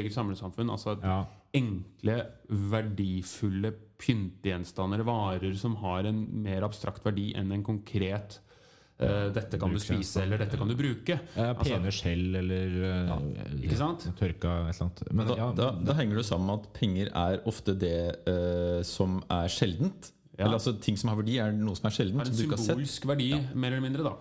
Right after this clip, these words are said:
Speaker 3: Som mindre enn funksjon.
Speaker 1: Ja.
Speaker 3: At man kan tenke at, eh, penger kan, at det er en abstrakt størrelse da,
Speaker 1: Ja.
Speaker 3: en eller annen form. Så hvis,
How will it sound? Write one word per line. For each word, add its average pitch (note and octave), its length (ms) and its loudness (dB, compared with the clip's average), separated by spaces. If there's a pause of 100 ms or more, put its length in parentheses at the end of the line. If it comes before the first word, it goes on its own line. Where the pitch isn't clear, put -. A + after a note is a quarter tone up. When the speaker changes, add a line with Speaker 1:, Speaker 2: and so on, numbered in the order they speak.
(120)
Speaker 3:
Som C3+ 240 2
mindre G#2+ 300 2
enn A#2 140 2
funksjon. G2 500 0 (260)
Speaker 1:
Ja. G2 100 2
Speaker 3:
At G2+ 100 2
man A2+ 100 0
kan A2 180 2
tenke G2 300 0
at, F#2 180 -4
eh, G#2 100 2
penger F#2+ 340 0
kan, F#2+ 240 2
at - 500 -2
det G2+ 60 2
er F#2 100 4
en G2 100 0
abstrakt - 300 -2
størrelse F2+ 280 2
da, D#2 140 2 (220)
Speaker 1:
Ja. F2 100 -6
Speaker 3:
en - 40 2
eller F#2+ 140 4
annen F2+ 140 0
form. F2+ 280 2 (280)
Så A2 120 6
hvis, G#2 320 -2